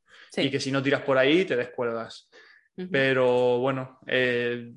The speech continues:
Speaker 2: le daremos un par de partidas más y como mi colega tiene las expas, sí que se las añadiremos. Pero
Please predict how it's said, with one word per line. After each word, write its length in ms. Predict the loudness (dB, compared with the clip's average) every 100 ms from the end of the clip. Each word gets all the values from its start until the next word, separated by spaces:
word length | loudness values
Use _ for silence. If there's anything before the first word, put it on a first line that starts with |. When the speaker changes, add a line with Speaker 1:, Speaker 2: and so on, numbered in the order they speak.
| -14
Speaker 2:
le 400 | -14 -10 -2 2
daremos 280 | 2 0 -2
un 100 | 0
par 100 | 0
de 40 |
partidas 340 | 0 0 -2 -2
más 300 | 0 -2 -4
y 40 |
como 200 | -8 -8
mi 80 | -8
colega 240 | -4 -2
tiene 220 | -2 -2 -4
las 180 | -6
expas, 240 | -10 -10 -10
sí 100 | -10
que 140 | -10
se 140 | -10 -12
las 120 | -12
añadiremos. 500 | -16 -16 -18 -20 -18
Pero 420 | -14 -12 -12 -14